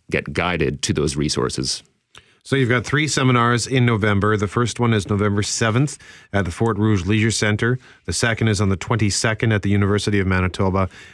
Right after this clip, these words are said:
Speaker 2: And then the third is on November twenty-fifth at Chalmers Community Centre.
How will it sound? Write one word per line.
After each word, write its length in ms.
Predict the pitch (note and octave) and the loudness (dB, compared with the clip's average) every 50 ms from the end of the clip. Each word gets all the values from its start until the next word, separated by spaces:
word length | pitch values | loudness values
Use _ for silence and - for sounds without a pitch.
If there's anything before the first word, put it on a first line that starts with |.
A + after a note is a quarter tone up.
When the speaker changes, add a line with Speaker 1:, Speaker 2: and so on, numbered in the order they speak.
| - _ | -20 _
Speaker 2:
And 140 | - F2+ F2 | -6 -2 -2
then 100 | F#2 F2 | 0 0
the 100 | F2+ F2+ | 0 -2
third 280 | E2+ - A2+ A2 G#2+ G2 | 0 0 0 2 2 2
is 160 | G2 F2 G2+ | 0 0 0
on 80 | F#2+ | 2
November 260 | F#2 F#2 F2 F#2 F2 F#2 | 2 2 0 0 -2 -2
twenty-fifth 580 | - - G2 F2+ E2+ E2 - - G2+ F#2 - | -2 -2 -2 -2 -2 -2 -2 -2 -2 -2 -4
at 100 | E2+ D#2 | -6 -6
Chalmers 540 | - - - G2+ G2+ G2 F#2+ F#2+ F2+ E2+ - - - - - - - - | -4 -2 0 0 2 2 2 2 0 -2 -4 -8 -14 -20 -20 -20 -20 -4
Community 440 | - G#2+ G2+ G#2+ A2 A2 G#2 G#2 G2 | -2 0 2 2 2 2 2 0 -2
Centre. 460 | - - G2 F2+ E2+ - F#2 F#2 | -2 -2 -2 -2 -2 -2 -4 -4